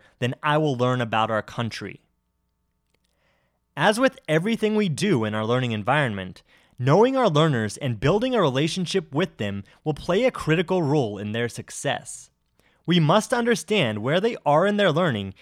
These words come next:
in order to help them build a plan to get where they need to go. We need to be able to understand their capabilities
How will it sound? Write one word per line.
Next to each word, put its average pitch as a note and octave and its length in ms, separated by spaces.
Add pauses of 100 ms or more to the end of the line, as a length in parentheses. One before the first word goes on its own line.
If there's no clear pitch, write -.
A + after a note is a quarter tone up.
(120)
in D3 240
order G#3 260
to A3 200
help F3+ 260
them A#2+ 200
build D3+ 280
a A#3+ 80
plan C#3 540
to A#2+ 120
get G#2+ 360
where A#2+ 120
they A2+ 120
need G#2+ 280
to G#2+ 100
go. G#2+ 580 (1080)
We A#3 160
need G#3+ 280
to E3 100
be C#3+ 240
able D#3+ 240
to - 240
understand D3 680
their A2+ 120
capabilities A#2+ 880